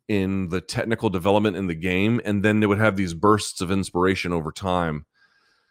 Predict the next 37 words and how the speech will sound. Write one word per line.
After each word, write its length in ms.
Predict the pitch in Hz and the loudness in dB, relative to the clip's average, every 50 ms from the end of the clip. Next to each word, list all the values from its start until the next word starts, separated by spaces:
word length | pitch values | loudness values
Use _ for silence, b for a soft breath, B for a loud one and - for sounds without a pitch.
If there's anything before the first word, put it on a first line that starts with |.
| _ _ _ _ - | _ _ _ _ 2
Um, 280 | 98 98 95 95 92 - | 4 4 4 4 2 0
I 80 | 107 143 | 0 0
just 220 | 214 233 - - | 0 0 0 2
feel 160 | - 143 123 | 4 6 6
like 280 | 113 107 98 95 - - | 6 6 4 2 0 0
everything 420 | - 110 117 120 110 - 110 101 | 0 2 2 2 0 0 -2 -2
is 100 | 92 80 | -2 -2
moving 300 | 92 107 101 85 90 80 | -4 -4 -2 -2 -4 -6
so 220 | - - 113 104 95 | -4 -2 -2 -2 -2
fast 460 | - - 92 90 95 107 107 - - | -2 -2 0 0 0 0 -2 -4 -8
with 120 | 87 - | -8 -8
technical 300 | - 95 78 90 - 85 | -8 -8 -8 -8 -10 -10
development 420 | 73 76 78 85 78 76 76 76 73 | -10 -6 -6 -4 -4 -4 -6 -10 -12
these 180 | 78 73 69 | -12 -12 -10
days, 300 | - 80 78 76 71 - - | -8 -8 -6 -8 -8 -8 -6
and 80 | 104 | -6
you 80 | 117 135 | -6 -4
see 220 | - - 208 190 | -4 -4 -2 0
a 80 | 147 110 | 2 2
lot 280 | 98 101 104 117 123 | 4 4 4 4 2
of 100 | 110 90 | 2 0
redeeming 600 | 90 95 95 87 82 98 101 101 101 95 90 85 | -2 -2 -2 -2 -2 -2 -2 0 0 -2 -2 -4
things 560 | 80 - 101 95 95 92 87 82 78 - - - _ _ _ _ _ _ _ _ _ | -4 -4 -2 -2 -2 -2 -4 -6 -8 -10 -14 -16 _ _ _ _ _ _ _ _ _
watching 460 | - 95 95 101 104 - 104 92 87 | 0 2 2 2 2 0 -2 -4 -2
cards 320 | - - 95 101 101 92 | 0 2 4 4 4 2
like 160 | 87 82 78 - | 0 -4 -4 -4
this 180 | 80 - - | -8 -10 -8
and 120 | 87 85 - | -8 -8 -8
seeing, 440 | - - 135 131 127 120 117 104 85 | -4 0 2 2 4 2 2 0 -2
you 100 | 107 107 | -2 -2
know, 100 | 92 87 | -2 0
guys 360 | 80 95 92 95 101 101 90 | 0 0 2 2 2 0 -2
in 80 | 98 92 | -4 -4
their 160 | 87 82 80 | -4 -4 -6
tw-, 280 | - - - 110 - - | -6 -10 -10 -10 -8 -4
mid 160 | 101 98 - | -6 -6 -6
twenties, 580 | - - 98 101 104 95 80 78 - - - | -4 -2 0 0 0 0 -2 -4 -8 -12 -14